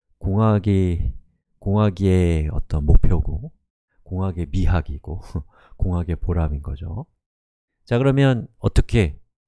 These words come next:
이 문제를 해결할 수 있을까? 바로 이러한 문제를 해결하기 위해서 등장한 것이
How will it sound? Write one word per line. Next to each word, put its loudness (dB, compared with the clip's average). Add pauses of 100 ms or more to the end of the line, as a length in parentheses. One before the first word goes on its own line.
(160)
이 0
문제를 2
해결할 0
수 -14
있을까? -14
바로 -8
이러한 4
문제를 2
해결하기 2
위해서 2
등장한 0
것이 0